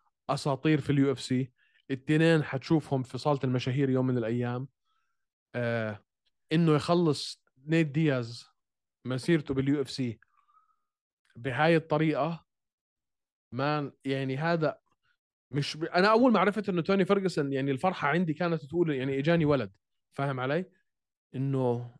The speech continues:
مان كيفت، كيفت إنه حيندفع له، إنه مش ح-، إنه لو، حتى لو خسر مش حي-، مش حيخسر بطريقة شنيعة. آه، إنه حيكون نزال متقارب أكتر،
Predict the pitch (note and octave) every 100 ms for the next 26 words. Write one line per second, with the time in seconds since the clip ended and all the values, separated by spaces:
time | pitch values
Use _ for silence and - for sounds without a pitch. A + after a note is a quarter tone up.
0 | _ _ _ _ _ - D3+ - D3 C#3+
1 | C#3 A2 - C3 C#3 D3+ C3 B2 B2 B2
2 | C#3 C#3 C3 A#2+ A2+ A#2 - _ _ _
3 | _ - C3+ C3+ D#3 - - C#3 C#3 C3+
4 | - E3+ A3+ - - A#3 G3 F3 E3 E3+
5 | C3+ C#3 - D#3 A3 E3+ C#3+ - F#3+ -
6 | C3 A#2 _ _ _ - C#3 C#3+ D3 A#2
7 | B2+ C3+ A#2+ A2+ A2+ - _ _ _ _
8 | - A#2 A#2+ A#2 A2 A#2+ _ _ _ _
9 | _ _ D3 D#3+ D3 D#3 F#3+ E3+ D3+ E3+
10 | E3+ C#3+ C#3 D3+ D3+ C3+ B2 - B2 A#2